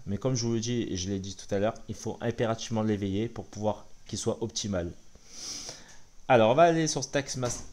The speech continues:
Taskmaster, pardon. Alors, il est immunisé à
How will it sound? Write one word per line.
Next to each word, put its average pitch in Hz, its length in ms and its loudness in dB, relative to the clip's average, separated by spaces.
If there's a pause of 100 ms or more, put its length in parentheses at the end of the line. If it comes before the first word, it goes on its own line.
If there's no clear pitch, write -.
(160)
Taskmaster, 127 760 2
pardon. 110 320 2 (1400)
Alors, 90 200 2
il 107 100 2
est 127 160 2
immunisé 147 640 2
à 110 360 6